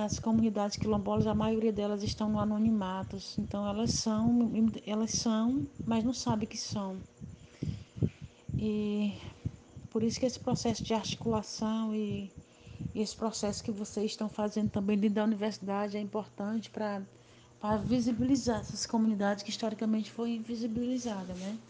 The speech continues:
Então, esse meu processo se deu, é, a partir dessas saídas, dessas idas e vindas, né? De, de,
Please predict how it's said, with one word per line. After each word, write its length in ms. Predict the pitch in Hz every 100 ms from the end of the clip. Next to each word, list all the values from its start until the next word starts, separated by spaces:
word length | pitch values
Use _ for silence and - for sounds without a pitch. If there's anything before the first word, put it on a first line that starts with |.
| - - - - - - - - -
Então, 240 | 226 254
esse 200 | 277 277
meu 100 | 285
processo 480 | 277 285 285 285 277
se 180 | - 330
deu, 800 | 269 285 294 320 330 269 233 214 196 - - - - - - - - - - - -
é, 580 | 220 214 214 214 208
a 60 | 220
partir 460 | 240 247 - 277 269
dessas 320 | 277 294 285
saídas, 1000 | - 269 233 269 294 262 302 285 - -
dessas 380 | 233 254 233 269
idas 300 | 269 269 269
e 80 |
vindas, 580 | 247 214 233 254 247 226
né? 180 | 226 233
De, 460 | 214 233 226 220 202
de, 200 | 208